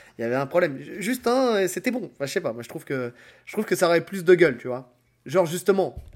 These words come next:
un seul suffit, tu vois. Un seul suffit. Là où, <laughs> euh,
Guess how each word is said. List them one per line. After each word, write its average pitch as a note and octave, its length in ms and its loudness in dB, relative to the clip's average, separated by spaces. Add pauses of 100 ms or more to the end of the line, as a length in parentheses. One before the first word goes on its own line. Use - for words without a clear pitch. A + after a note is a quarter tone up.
(140)
un E3+ 100 0
seul F#3+ 200 0
suffit, - 420 -10 (460)
tu C3 80 -6
vois. C3 300 -4 (320)
Un C#3+ 100 -4
seul D3 220 -4
suffit. - 420 -16 (540)
Là D3 140 2
où, D3+ 160 -4
<laughs> - 20 -2
euh, E3 520 2